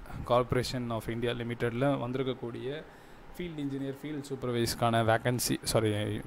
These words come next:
Job Notification and details. So, இந்த வீடியோல எல்லாமே ஓரளவுக்கு கிளியரா சொல்லியிருக்கேன். But இருந்தாலும் நீங்க notification எல்லாமே read அவுட் பண்ணிட்டு நீங்க வந்து apply பண்ணுங்க. So, just by that பண்ணாதீங்க.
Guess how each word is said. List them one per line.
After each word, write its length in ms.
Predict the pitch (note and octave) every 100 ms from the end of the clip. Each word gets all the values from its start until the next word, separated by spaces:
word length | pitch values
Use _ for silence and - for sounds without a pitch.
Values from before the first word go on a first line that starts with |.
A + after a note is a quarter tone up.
| A2+
Job 180 | A#2+ A#2+ A#2
Notification 800 | A#2+ B2 A#2+ - A2 G#2+ C3 E3 - - - -
and 200 | A2+ B2
details. 360 | C3 B2+ D3 - - -
So, 200 | - A#2+
இந்த 140 | A#2
வீடியோல 420 | A#2+ C#3 D3 C#3 C3+
எல்லாமே 260 | B2+ C3
ஓரளவுக்கு 420 | C3 B2+ C3 C3
கிளியரா 220 | C3 C3 B2+
சொல்லியிருக்கேன். 400 | B2 A#2+ - C3+ C3
But 180 | A#2 A#2
இருந்தாலும் 420 | A#2 C#3 C#3 C#3+
நீங்க 200 | C3+ A#2+
notification 680 | A2+ C#3 C#3 C#3 C3 B2 A#2+
எல்லாமே 320 | A#2 B2 C#3
read 200 | C3 C3+
அவுட் 200 | C3+ B2+
பண்ணிட்டு 520 | B2 B2+ D3 C#3 D3
நீங்க 200 | C#3+ B2
வந்து 440 | A#2 A2+ B2+ B2 A#2 - - - -
apply 260 | A#2 B2+ A#2+
பண்ணுங்க. 420 | A2+ A2+ A#2+ C3
So, 180 | - A#2
just 260 | A#2 A2 C3
by 20 |
that 200 | B2+ A#2+ - -
பண்ணாதீங்க. 540 | A2 A#2 A2 B2